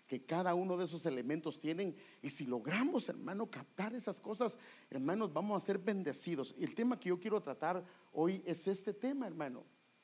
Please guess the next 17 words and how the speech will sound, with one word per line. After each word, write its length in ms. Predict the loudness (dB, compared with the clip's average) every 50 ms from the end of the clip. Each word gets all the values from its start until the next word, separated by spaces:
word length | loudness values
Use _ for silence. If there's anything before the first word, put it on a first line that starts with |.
| _ _ _ _ _ -20 -20 -20 -20 -20 -20 _ -20 -20 -20 -20 _ _ _ _ _ _ -20 -20 -20 _ _ -20
"Suba 580 | -14 -10 -4 2 6 6 6 6 4 0 0 0
mi 140 | 0 0 2
oración 760 | 0 0 0 -2 -4 -4 -4 -4 -2 -2 -2 -4 -6 -8 -10 -14 -20 -20 -20 -20 -20 -14
delante 880 | -6 -2 -2 0 0 0 -2 -2 -2 -2 -2 -4 -6 -6 -6 -6 -6
de 140 | -4 -6 -8
ti 260 | -8 -8 -8 -8 -10 -12 -20 -20 -20 -20 -20 -20 -20 -20 -20 -20 -20 -20 -20 -20 -20 _ _ _ -16
como 240 | -12 -8 -6 -4 -4
incienso". 680 | -4 -6 -6 -8 -6 -6 -8 -8 -8 -12 -16 -18 -20 -20 -20 -20 -20 -20 _ _ _ -20 -20 _ _ -20 -20 -20 -20 -20 -20 -20 _ _ _ -20 -20 -20 -20 -20 -20 -20 -20 -20 -20 -20 -20 -20 -20 -20 -20 -16 -10
Que 120 | -8 -4
no, 200 | -2 -2 -2 -2 -4 -10 -6 2
ahora, 220 | 4 4 4 4 0 -4 -20 -20 -12 -4
en 120 | -2 2 4
otras 280 | 4 6 6 4 4
versiones 480 | 4 2 2 4 4 4 4 4 2 2
dice 380 | 2 -2 0 0 0 -2 -2 -8 -20 -20 -12
como 280 | -12 -10 -8 -8 -8 -8
perfume. 680 | -8 -10 -10 -10 -12 -14 -12 -8 -6 -6 -6 -6 -10